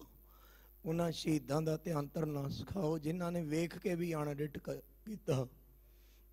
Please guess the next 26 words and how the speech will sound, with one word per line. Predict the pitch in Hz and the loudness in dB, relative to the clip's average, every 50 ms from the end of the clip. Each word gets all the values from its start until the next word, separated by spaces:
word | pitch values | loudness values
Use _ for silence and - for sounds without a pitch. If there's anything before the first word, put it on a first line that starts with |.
| - | -10
ਦੇਖ | 165 147 135 147 160 160 156 - | -8 -2 2 2 2 2 2 -2
ਕੇ | - - - 147 147 143 | -4 -4 0 0 0 0
ਅਣਡਿਠ | 135 139 143 139 160 160 | 0 -2 -2 -4 -6 -8
ਕੀਤਾ, | - - 139 139 - - - 139 143 143 135 131 135 - - - - - - - - - - - - - - - | -8 -6 -6 -8 -6 -4 -2 -2 0 0 -2 -4 -6 -10 -14 -18 -20 -20 -20 -20 -20 -20 -20 -20 -20 -20 -18 -10
ਜਿਨ੍ਹਾਂ | - 147 156 156 165 160 156 131 | -4 -2 0 2 2 2 2 0
ਸਿੰਘਾਂ | - - - - 160 165 156 156 156 143 | -2 -6 -4 -2 0 2 2 2 2 2
ਸਿੰਘਣੀਆਂ | 131 - - 226 190 160 160 151 147 147 151 151 | 0 -4 -4 -2 0 0 0 0 0 0 0 0
ਨੇ | 147 139 143 156 160 - | 0 -2 -6 -6 -6 -4
ਧਰਮ | 139 123 123 123 151 170 | -4 -4 -2 -4 -4 -4
ਹਿੱਤ | 156 143 147 139 135 - 143 | -2 -2 -2 -2 -4 -6 -8
ਸੀਸ | - - 131 139 147 139 - - - - - - - - - - - - - - - - - - - - - - | -6 -4 -2 -2 -2 -4 -6 -12 -20 -20 -20 -20 -20 -20 -20 -20 -20 -20 -20 -20 -20 -20 -20 -20 -20 -20 -12 -8
ਵਾਰ | 131 139 143 143 143 147 156 | -2 0 2 2 2 2 0
ਦਿੱਤੇ, | 156 147 135 - - 139 139 151 185 160 - - - - - - - - - - - - - - - - - - - - - - - - - - - 139 | -2 -4 -6 -4 -4 -4 -2 -2 -4 -6 -8 -10 -12 -16 -16 -16 -18 -20 -20 -20 -20 -20 -20 -20 -20 -20 -20 -20 -20 -20 -20 -20 -20 -20 -20 -20 -18 -16
ਜਿਉਂਦੇ | 135 127 139 151 147 147 143 151 151 143 | -10 -6 -4 -4 -4 -4 -4 -6 -6 -6
ਜੀ | 131 139 135 | -6 -8 -8
ਜੰਡਾਂ | 120 139 143 147 147 156 156 147 | -4 -4 -2 -2 -2 -2 -2 0
ਨਾਲ | 143 147 143 | -2 -2 -2
ਬੰਨ੍ਹ | 135 135 139 147 143 | -2 -2 -2 -2 -4
ਕੇ | 139 - 139 | -6 -6 -6
ਸ਼ਹੀਦ | - - - - 143 151 143 139 143 160 | -6 -6 -4 -4 -2 0 -2 -2 -2 -6
ਕੀਤੇ | - - 131 123 - - 139 135 | -6 -8 -8 -8 -4 -2 -2 0
ਗਏ। | 123 143 139 143 | 2 2 0 0
ਭਾਈ | 143 - - 139 131 131 | -2 -4 -6 -6 -2 0
ਲਛਮਣ | 131 131 127 - - 151 147 147 | 0 -2 -2 -2 -4 -4 -4 -4
ਸਿੰਘ | 135 - 147 139 143 - | -4 -6 -6 -6 -6 -4
ਧਾਰੋਵਾਲ | - 151 123 127 160 - - 160 147 117 123 | -4 -4 -4 -4 -6 -10 -10 -10 -8 -8 -10